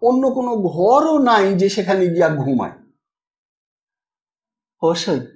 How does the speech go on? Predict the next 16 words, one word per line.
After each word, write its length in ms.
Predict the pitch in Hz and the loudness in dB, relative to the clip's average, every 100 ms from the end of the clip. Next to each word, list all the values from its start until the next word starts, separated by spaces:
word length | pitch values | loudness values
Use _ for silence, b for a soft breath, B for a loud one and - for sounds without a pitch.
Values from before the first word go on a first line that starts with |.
| _ _ _ _ _ _ - | _ _ _ _ _ _ -8
ছেলেটাকে 560 | - 180 147 151 175 | -2 0 0 -2 -2
একটু 200 | 170 294 | -4 -4
জল 400 | 311 156 123 160 | -2 0 2 2
দাও 200 | 196 202 | 2 2
দিকিন, 420 | 151 160 156 143 b b b - | 0 -2 -4 -6 b b b -2
অনেকক্ষণ 460 | 180 190 - 311 | 0 0 -2 -2
যে 120 | 311 330 | 0 -4
খাবে 420 | - - 127 185 | -6 -2 -2 0
বলেছে।" 380 | 135 123 113 - - _ _ _ _ _ _ _ _ _ _ _ _ | -2 -2 -6 -10 -20 _ _ _ _ _ _ _ _ _ _ _ _
তা 80 | 330 | 0
ওর 280 | 277 247 349 | 2 2 4
আবার 200 | 381 381 | 4 4
লজ্জা 460 | 277 202 254 330 | 4 2 2 0
দেখলে 300 | 339 349 403 | 0 2 2
হয়ে 500 | 254 - 190 180 156 | 0 0 0 2 2
আসে। 240 | 147 143 | 2 -2